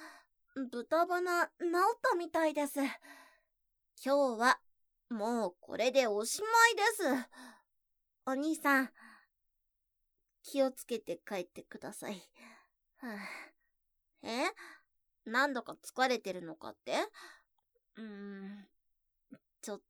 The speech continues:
と。<laughs> まあでも、美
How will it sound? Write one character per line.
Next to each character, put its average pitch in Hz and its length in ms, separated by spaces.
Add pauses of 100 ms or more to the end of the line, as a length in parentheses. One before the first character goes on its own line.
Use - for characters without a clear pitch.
と。 - 220
<laughs> 285 1500
ま 269 440
あ 208 60
で 269 160
も、 269 320 (520)
美 254 60